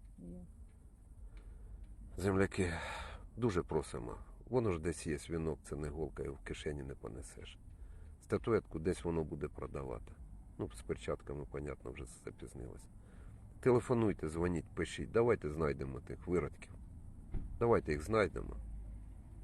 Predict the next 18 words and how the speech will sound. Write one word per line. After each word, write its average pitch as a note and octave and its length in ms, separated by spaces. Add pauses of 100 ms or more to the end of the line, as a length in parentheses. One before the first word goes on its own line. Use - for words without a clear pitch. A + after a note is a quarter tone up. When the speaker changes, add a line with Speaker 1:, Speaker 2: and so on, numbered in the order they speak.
(260)
Speaker 2:
Не C3 80
будемо D#2 520 (880)
в - 40
поліцію F#2+ 500
дзвонити. C#2+ 560 (1120)
А G#2 100
просто G2+ 300
знайдемо E2 520
їх B1 240
і A2+ 60
якось - 460 (1080)
пояснимо B2 600
їм, C2 140
що - 180
робити F#2 320
це C#2+ 160
не C2+ 120
слід. - 260